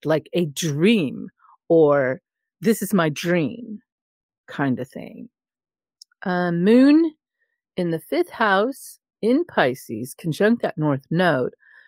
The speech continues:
Um, again, very creative, uh, very inspired.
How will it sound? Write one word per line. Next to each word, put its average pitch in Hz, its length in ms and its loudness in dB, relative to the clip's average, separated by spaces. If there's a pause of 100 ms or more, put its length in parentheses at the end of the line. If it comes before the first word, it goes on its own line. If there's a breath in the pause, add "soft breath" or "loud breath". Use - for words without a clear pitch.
(360 soft breath)
Um, 170 580 2 (1120)
again, 180 560 4
very 185 420 0
creative, 170 960 -2 (1000)
uh, 160 840 -6 (120)
very 170 1400 0 (880)
inspired. 156 1200 -2